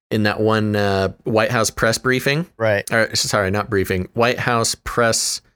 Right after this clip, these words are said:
Speaker 2: It was like a
Speaker 1: dinner.
Speaker 2: dinner, yeah, yeah.
Speaker 1: Yeah, it was the yearly dinner that they do. And, uh, Obama was just slamming Trump with joke after joke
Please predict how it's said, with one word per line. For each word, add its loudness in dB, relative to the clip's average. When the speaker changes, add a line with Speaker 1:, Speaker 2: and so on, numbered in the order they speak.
Speaker 2:
It -6
was 0
like 2
a 2
Speaker 1:
dinner. -2
Speaker 2:
dinner, 2
yeah, 0
yeah. -4
Speaker 1:
Yeah, 0
it 2
was 2
the 0
yearly 2
dinner 0
that 0
they 0
do. 2
And, 0
uh, 2
Obama 2
was 2
just 0
slamming 2
Trump 0
with 0
joke 2
after -2
joke 2